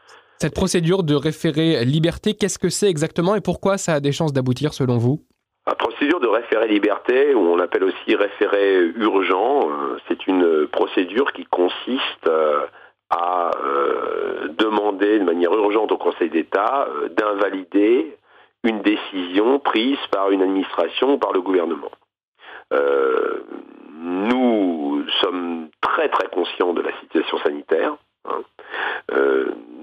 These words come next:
Speaker 2: comme je le dis tout le temps, euh, nous ne sommes pas plus essentiels que les autres.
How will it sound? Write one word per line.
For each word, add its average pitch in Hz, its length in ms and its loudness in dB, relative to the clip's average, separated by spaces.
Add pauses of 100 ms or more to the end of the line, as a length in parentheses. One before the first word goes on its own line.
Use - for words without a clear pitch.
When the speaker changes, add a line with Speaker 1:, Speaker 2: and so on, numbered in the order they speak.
(120)
Speaker 2:
comme 101 260 -4
je 90 100 0
le 82 140 -2
dis 92 140 -8
tout 95 140 -6
le 90 80 -6
temps, 98 420 0
euh, 73 40 -6 (280)
nous 107 180 2
ne 95 140 2
sommes 95 240 -2
pas 117 160 -4
plus 123 340 -4
essentiels 98 520 -2
que - 100 -2
les 76 200 0
autres. - 320 -8